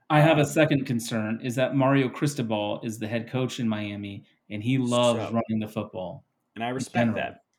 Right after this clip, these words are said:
Speaker 2: but there is gonna come a point where they have to pass a little bit, and I think at his price point of sixty-four hundred,
Speaker 1: Yeah.
Speaker 2: yeah, I think I probably am with you that I would play Brennan Armstrong ahead of him. Um,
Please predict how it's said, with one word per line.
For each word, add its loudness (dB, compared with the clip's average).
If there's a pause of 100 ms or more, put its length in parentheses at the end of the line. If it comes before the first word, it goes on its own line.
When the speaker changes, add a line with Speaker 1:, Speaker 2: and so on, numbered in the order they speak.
(240)
Speaker 2:
but -8
there -2
is -4
gonna -6
come -8
a -10
point -10
where -8
they -6
have -10
to -20
pass -8
a -12
little -6
bit, -6
and -14
I -8
think -12
at -6
his -8
price -6
point -10
of -6
sixty-four -10
hundred, -6 (300)
Speaker 1:
Yeah. 2
Speaker 2:
yeah, 2
I -4
think -8
I 0
probably -4
am -10
with -10
you -6
that -6
I -4
would -8
play -6
Brennan -8
Armstrong -10
ahead -10
of -6
him. -6 (280)
Um, -4